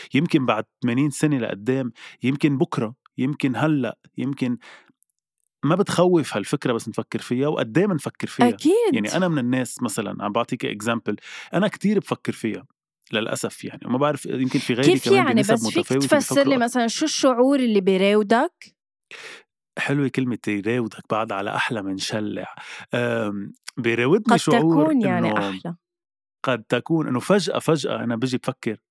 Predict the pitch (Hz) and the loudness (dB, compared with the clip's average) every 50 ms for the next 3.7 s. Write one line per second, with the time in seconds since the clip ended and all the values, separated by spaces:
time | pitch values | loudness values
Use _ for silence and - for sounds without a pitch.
0 | _ _ _ - 135 127 - - - 110 - - 107 117 131 127 127 - - 147 | _ _ _ 0 0 0 0 -4 -6 -6 -6 -4 -2 -2 -2 -2 -2 -2 -2 -2
1 | 156 - - 123 117 - 123 - - 113 127 135 135 113 101 - 110 101 110 113 | -2 0 0 0 0 0 -4 -2 0 0 0 2 0 -2 -2 -4 -4 -2 -2 -2
2 | 107 101 98 98 101 101 101 95 98 101 - - - - - - - - - - | -2 -2 -6 -6 -8 -10 -10 -10 -10 -10 -12 -14 -20 -20 -20 -20 -20 -18 -12 -6
3 | - 147 - - 117 110 110 107 110 107 107 104 104 101 | -4 -4 -2 -2 -2 -2 -2 -2 -2 -2 -4 -4 -6 -6